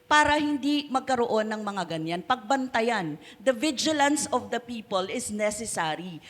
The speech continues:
sa ganitong mga pagkakataon. Kasi, halimbawa, sa isang distrito, kapag kaalam mo na ganito ang bilang ng, ng proyekto, it's a bridge or whatever, alam mo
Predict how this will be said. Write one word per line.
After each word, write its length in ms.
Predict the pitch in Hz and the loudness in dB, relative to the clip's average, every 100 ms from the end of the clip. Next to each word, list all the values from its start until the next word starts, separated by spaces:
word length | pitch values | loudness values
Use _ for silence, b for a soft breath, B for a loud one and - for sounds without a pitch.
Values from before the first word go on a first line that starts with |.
| B | B
sa 140 | - | -4
ganitong 400 | 240 240 233 240 | -2 0 0 -2
mga 160 | 220 208 | 0 0
pagkakataon. 680 | 214 208 202 170 165 143 262 | 0 -2 -2 0 0 0 0
Kasi, 220 | 320 359 277 B 285 | -2 -2 -2 B -2
halimbawa, 520 | 285 302 339 226 - | 0 2 2 2 0
sa 120 | 254 | -6
isang 240 | 226 269 | -2 -2
distrito, 600 | 269 277 320 311 233 160 B B | -2 -4 -4 -6 -4 -4 B B
kapag 360 | - 294 311 311 | 0 2 2 2
kaalam 320 | 277 285 285 | 2 4 2
mo 480 | 269 320 247 165 - - | 2 4 4 0 -8 -4
na 120 | 254 | 0
ganito 540 | 269 277 277 277 269 - | 4 2 4 2 2 0
ang 200 | 254 240 | 0 -2
bilang 520 | 269 277 226 196 208 | -2 0 2 0 -2
ng, 380 | 226 233 226 233 | -2 -2 -4 -2
ng 140 | 233 | -2
proyekto, 580 | 220 233 254 269 - 175 | 0 2 2 0 -4 -6
it's 200 | 214 - | -4 -2
a 60 | 247 | 2
bridge 500 | 196 294 262 160 - | 2 2 0 -2 -6
or 160 | 202 202 | -4 -4
whatever, 520 | 220 - 269 202 165 277 | -6 -2 -2 -2 -2 -2
alam 200 | 320 294 | -2 0
mo 320 | 247 285 | 6 6